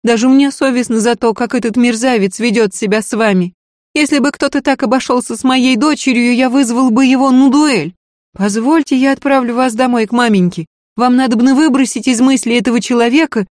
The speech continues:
Он государственный преступник и зауряднейший подлец. А вы еще так молоды, так неопытны» и прочее в том же духе. И ведь, по-моему, совершенно искренне.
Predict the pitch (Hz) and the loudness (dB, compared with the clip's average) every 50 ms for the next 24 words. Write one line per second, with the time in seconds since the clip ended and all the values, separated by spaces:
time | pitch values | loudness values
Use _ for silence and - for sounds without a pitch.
0 | _ _ - 254 277 277 247 262 254 - 285 226 302 302 - - - 233 254 247 | _ _ -2 2 2 2 2 2 0 0 0 0 0 -2 -2 -4 -2 0 2 2
1 | 254 233 - 262 262 - - - 359 359 277 - 247 240 202 262 233 233 269 269 | 2 2 2 0 0 0 0 0 0 0 0 0 -2 0 0 0 0 2 2 2
2 | 262 277 285 233 247 254 254 - - 269 214 - 285 262 202 220 247 285 359 370 | 2 2 2 2 2 0 0 0 -2 -2 0 0 0 0 2 2 2 2 2 2
3 | 339 - - - _ _ _ _ _ _ _ _ - 254 247 269 302 277 285 262 | 0 -2 -8 -20 _ _ _ _ _ _ _ _ -2 0 2 2 2 2 0 -2
4 | - 302 262 - 285 277 - 277 320 359 359 359 247 226 226 247 - 262 254 - | -2 -4 -2 -2 0 2 2 4 4 4 4 2 2 0 -2 -2 -2 -2 0 2
5 | 196 269 294 311 349 370 370 - 269 220 - 240 226 220 226 - - 320 339 381 | 2 4 4 4 4 2 2 0 -2 -2 0 0 0 0 -2 -2 0 2 2 2
6 | 359 - - 302 294 233 - - 269 262 220 254 - 220 254 254 240 - - 202 | 2 2 2 0 0 0 0 0 2 2 2 2 2 2 2 0 0 -2 -4 -8
7 | 190 _ _ _ _ _ _ _ _ _ - 247 254 254 262 277 269 - - - | -10 _ _ _ _ _ _ _ _ _ -6 -4 -2 -2 -2 -4 -4 -4 -2 0
8 | 302 285 285 294 294 294 294 302 294 - 285 285 320 320 - - - 302 311 330 | 2 2 2 2 0 0 -2 -2 -4 -4 -6 -6 -6 -8 -10 -8 -6 -4 -2 0
9 | 311 302 285 254 - - - 226 202 180 190 208 - | 0 0 -2 -2 -6 -6 -4 -2 -2 0 -2 -4 -6